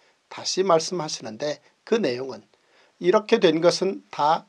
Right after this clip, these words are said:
선지자의 글을 이루려 함이니라"라는 것입니다. 즉 예수님 자신이 잡히시는 것이 대제사장 세력들의 순발력 있는 작전에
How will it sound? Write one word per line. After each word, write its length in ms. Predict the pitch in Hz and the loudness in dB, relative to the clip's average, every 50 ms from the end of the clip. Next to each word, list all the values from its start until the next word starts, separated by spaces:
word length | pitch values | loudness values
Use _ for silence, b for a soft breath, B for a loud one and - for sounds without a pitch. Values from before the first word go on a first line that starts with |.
| _ - | _ -14
선지자의 680 | - - 240 254 226 262 247 196 208 185 190 202 196 | -8 -6 -6 -6 -6 -6 2 4 6 8 8 8 6
글을 300 | 196 - 139 165 185 - - | 4 -2 -2 -2 -2 -4 -6
이루려 420 | 139 135 139 135 127 131 143 170 | -10 -10 -10 -8 -8 -6 -8 -8
함이니라"라는 1040 | 170 - 165 160 143 120 110 120 117 113 110 110 110 - _ - 120 117 110 151 156 | -10 -12 -10 -10 -10 -10 -10 -10 -8 -6 -6 -8 -10 -14 _ -18 -18 -16 -14 -12 -12
것입니다. 580 | 147 143 - - - - - - - - - - _ _ _ _ _ _ _ _ _ _ _ _ _ - | -10 -10 -10 -12 -12 -16 -20 -20 -20 -20 -20 -20 _ _ _ _ _ _ _ _ _ _ _ _ _ -8
즉 160 | - 151 - B B B B B B B - | -6 -6 -8 B B B B B B B 0
예수님 480 | 160 170 165 - 190 196 196 175 151 156 | 0 0 2 4 6 6 6 6 4 0
자신이 640 | - - 151 156 151 - - 190 190 196 214 208 | 0 2 4 4 4 2 0 0 2 2 2 0
잡히시는 560 | 208 - - 127 - - 180 180 - 180 185 196 | -2 -6 -8 -8 -6 -6 -6 -4 -2 0 2 2
것이 480 | 208 180 - - 127 123 147 190 214 b b b b b b b b - | 2 2 2 0 -2 -4 -6 -8 -12 b b b b b b b b 4
대제사장 800 | - 190 220 233 214 240 240 214 - 226 214 240 233 240 233 | 4 4 4 4 2 0 0 2 2 2 2 2 0 0 -2
세력들의 600 | 226 - 180 160 175 175 170 - - - 170 185 180 | -4 -4 -2 0 0 0 0 -4 -4 -2 -2 -2 -4
순발력 680 | - - 233 240 233 220 240 247 247 240 233 220 180 | -6 -8 -8 -6 -2 -2 0 0 0 0 -2 -2 -2
있는 320 | 165 156 175 190 208 202 | -2 0 0 0 0 -2
작전에 640 | 208 - 135 135 - _ - 139 131 156 175 185 | -6 -10 -12 -12 -12 _ -6 -4 -2 -2 -4 -4